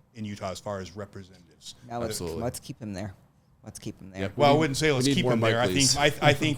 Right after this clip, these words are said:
Speaker 1: I think we need term limits.
Speaker 2: Yeah.
Speaker 1: And
Speaker 3: Yeah.
Speaker 1: including Mike Lee. I think in, in every, anyone is corruptible the longer they're in. I would like to see a, another Mike Lee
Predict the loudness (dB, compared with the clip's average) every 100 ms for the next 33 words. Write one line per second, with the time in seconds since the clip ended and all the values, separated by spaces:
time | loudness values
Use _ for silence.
0 | 0 -2 -2 -2 -2 -2 -2 -2 0 -2
1 | -2 -2 -2 -8 -14 -20 _ -2 -2 2
2 | 2 4 4 0 -2 -2 -2 -2 -2 -4
3 | -2 0 0 2 2 2 2 0 -4 -6
4 | -8 -8 -10 -6 -6 -6 -6 -6 -6 -8
5 | -8 -6 -6 -8 -8 -8 -4 -4 -2 -4
6 | 0 0 0 -2 -6 -10 -10 -10 -14 -16